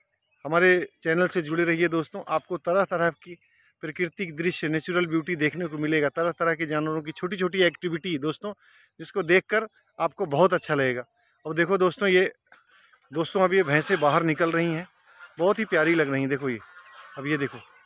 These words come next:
एक-एक करके देखो, छोटा सा बच्चा, ये देखो सब निकल रही हैं दोस्तों, कितनी अच्छी लग रही हैं, कितनी खूबसूरत,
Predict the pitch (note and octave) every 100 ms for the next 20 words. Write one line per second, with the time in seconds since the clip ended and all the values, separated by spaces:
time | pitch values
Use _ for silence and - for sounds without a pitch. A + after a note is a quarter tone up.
0 | - F3+ G3 - F3 D3+ G3 F#3 F#3+ -
1 | F3 F3+ D#3+ D3 C#3+ - C3 - _ _
2 | _ _ C#3+ D3+ E3 - G3 F3 F3+ F3
3 | D#3 D3+ C#3+ - C#3 - _ _ _ _
4 | - F#3+ G#3 G#3+ - G#3 F3+ E3 D3+ D3
5 | C3+ E3+ F#3+ F#3 F3 F3 - F3+